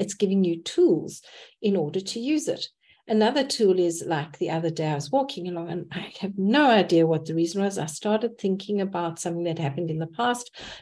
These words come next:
that was less than positive. And so what I did was I went, "Uh, uh, uh, uh, three, two, unchange, three, two, unchange, three, two, unchange." Because by the simple act of counting down,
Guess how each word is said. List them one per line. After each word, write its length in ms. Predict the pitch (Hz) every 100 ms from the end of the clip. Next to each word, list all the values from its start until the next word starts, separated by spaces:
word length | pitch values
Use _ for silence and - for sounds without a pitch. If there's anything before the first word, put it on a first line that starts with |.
| -
that 200 | 226 220
was 180 | 185 165
less 220 | 170 208 -
than 220 | 180 165
positive. 640 | 165 160 156 156 156 - 139 _ _
And 180 | 165 135
so 160 | -
what 140 | 170 170
I 80 | 160
did 260 | 185 190
was 200 | 175 160
I 60 | 147
went, 220 | 165 160 -
"Uh, 140 | 180 -
uh, 200 | 214 214
uh, 160 | 262 311
uh, 300 | 349 285 294 - _ _ -
three, 220 | - 147
two, 220 | 139 208
unchange, 680 | 208 220 320 285 160 139 -
three, 160 | 156 139
two, 180 | -
unchange, 560 | 151 156 220 214 226 233
three, 200 | - 139
two, 180 | 135 190
unchange." 580 | 196 208 208 139 131 - _ _ _ _
Because 280 | 226 214 220
by 180 | - 202
the 100 | 208
simple 460 | 208 302 349 359 349
act 240 | 202 208 196
of 100 | 196
counting 600 | - 190 190 - 170 165
down, 540 | 165 147 139 226 -